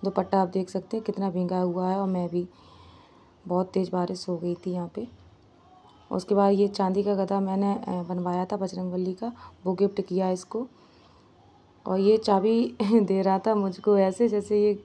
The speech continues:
बाइक गिफ्ट कर रहा हो, पर ये चाबी मेरी बाइक की थी, ये कुछ काम से लेके गया था। फिर मैंने इसको इसका वाला, अ, घेवर दे दिया था। फिर यहाँ पे चल रही थी मेरे बर्थडे की पार्टी। ये देखिए,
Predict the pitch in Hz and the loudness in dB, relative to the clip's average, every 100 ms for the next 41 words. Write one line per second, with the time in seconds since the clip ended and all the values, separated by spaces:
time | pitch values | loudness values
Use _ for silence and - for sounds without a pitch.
0 | _ 220 185 180 185 190 190 196 185 190 | _ -6 -4 0 2 2 0 -4 -2 -2
1 | 170 180 190 240 - - - - 190 196 | 0 0 0 -2 -8 -16 -12 -4 0 2
2 | 202 196 185 202 196 196 202 185 180 - | 2 0 2 2 2 4 2 2 -2 -4
3 | 196 220 208 202 190 - - 185 175 175 | -2 2 2 2 -4 -8 -6 -2 -2 -2
4 | 185 180 175 175 175 175 170 190 233 - | -2 -2 -2 -4 -4 -4 -6 -8 -8 -12
5 | - - _ _ _ _ _ _ _ _ | -20 -20 _ _ _ _ _ _ _ _
6 | - _ - - - 180 190 202 202 196 | -20 _ -20 -20 -6 -2 0 2 0 0
7 | 202 196 - 190 190 185 180 180 - 180 | -2 0 -2 0 0 0 0 -2 -6 -6
8 | 175 175 185 190 185 208 190 190 185 208 | -6 -4 -2 0 4 2 4 0 -2 -4
9 | 247 - - - - - - - - - | -6 -8 -20 -20 -20 -20 -20 -20 -20 -20
10 | - - - - - _ _ - - - | -20 -20 -20 -20 -20 _ _ -20 -20 -20
11 | - - - - - _ _ - _ - | -20 -20 -20 -20 -20 _ _ -20 _ -20
12 | - _ - 202 190 190 214 214 208 220 | -20 _ 0 2 2 2 2 4 4 4
13 | 214 208 202 196 185 202 202 202 185 180 | 2 2 2 0 0 0 0 2 2 2
14 | 220 214 196 185 185 202 | 0 0 0 -2 0 0